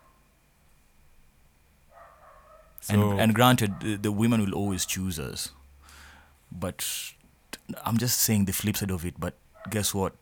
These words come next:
Speaker 2: Us pia tunaweza choose.
Speaker 1: Mm.
Speaker 2: Na tukichoose tukwambie, "By the way, madam, unakaa una nguvu,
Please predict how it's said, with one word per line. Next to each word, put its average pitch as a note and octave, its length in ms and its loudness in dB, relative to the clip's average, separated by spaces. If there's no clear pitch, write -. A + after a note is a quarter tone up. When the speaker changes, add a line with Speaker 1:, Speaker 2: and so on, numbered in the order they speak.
Speaker 2:
Us G#2 120 -2
pia G2+ 220 -4
tunaweza E2+ 300 -4
choose. E2 420 -6
Speaker 1:
Mm. G#2+ 280 -2
Speaker 2:
Na G#2 80 -2
tukichoose B2 460 -2
tukwambie, G2+ 440 0
"By G2+ 180 -2
the G#2+ 80 0
way, A2+ 80 2
madam, G#2 360 2
unakaa F#2+ 280 0
una F#2 180 0
nguvu, F#2 400 -4